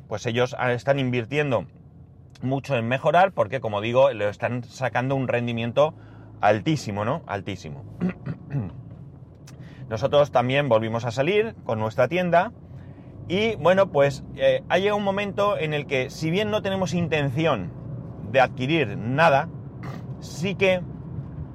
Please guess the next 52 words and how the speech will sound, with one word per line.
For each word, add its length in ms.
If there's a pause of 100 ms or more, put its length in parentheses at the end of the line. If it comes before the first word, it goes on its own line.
(160)
bueno, 280 (180)
pues 180
estamos 380
echando 340
un 80
vistazo, 460
¿no? 140
Es 120
un 80
poco 260
como 220
cuando 460 (400)
me 120
iba 140
a 40
comprar 300
el 80
coche. 360 (1800)
O 80
mejor 240
dicho, 220
cuando 200
empecé 240
a 40
ver 160
coches. 420 (680)
No 220
me 100
iba 140
a 60
comprar 280
un 80
coche, 460
sabía 340
que 80
mi 140
coche 240
tenía 200
muchos 340
años, 460 (360)
que 60
en 40
algún 220
momento 280
iba 140
a 60
tener 240
que 80
cambiar 320
y 60
iba 180
mirando. 500